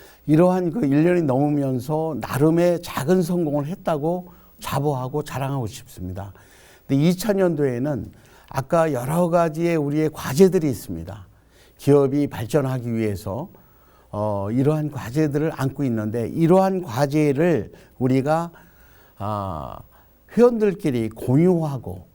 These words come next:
토론하고 문제점을 발견해냈는데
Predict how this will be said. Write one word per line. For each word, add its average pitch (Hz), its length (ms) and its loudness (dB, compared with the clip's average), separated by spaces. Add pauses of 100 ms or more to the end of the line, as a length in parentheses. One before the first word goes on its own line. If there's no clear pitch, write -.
(600)
토론하고 180 920 0 (220)
문제점을 170 580 4
발견해냈는데 143 1200 -2